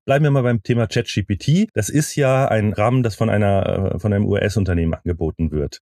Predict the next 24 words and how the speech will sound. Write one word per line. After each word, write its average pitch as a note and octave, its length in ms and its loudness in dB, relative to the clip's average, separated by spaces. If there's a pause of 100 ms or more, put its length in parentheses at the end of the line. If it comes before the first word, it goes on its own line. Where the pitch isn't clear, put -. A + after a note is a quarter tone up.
Da F#2 100 -2
sollte G2+ 340 0
ich - 160 -2
natürlich C#3 720 0
keinesfalls A#2+ 560 0
irgendwie A2+ 220 0
personenbezogene G#2+ 680 0
Daten G#2 360 0
oder F2+ 260 0
irgendwelche G2+ 460 0
Unternehmensinterna G2 1080 0
in G2 100 -2
das G2+ 160 -2
Tool A2 240 0
kippen, E3+ 460 0 (120)
<laughs> - 440 -4
ohne D3 200 2
natürlich C3+ 400 0
Einverständnis, G2+ 640 0
äh, G2 180 -2
der G2 200 0
Person F2 420 0
zu D#2+ 220 -4
haben. D#2 320 -4